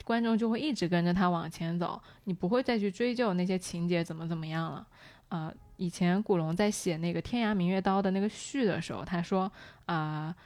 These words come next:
包法利夫人的作者福楼拜呢，以前曾经夸下一句海口说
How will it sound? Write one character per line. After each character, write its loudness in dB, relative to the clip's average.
包 6
法 0
利 6
夫 0
人 4
的 2
作 2
者 -6
福 -6
楼 4
拜 4
呢， 4
以 0
前 0
曾 0
经 2
夸 0
下 4
一 2
句 0
海 -4
口 -4
说 0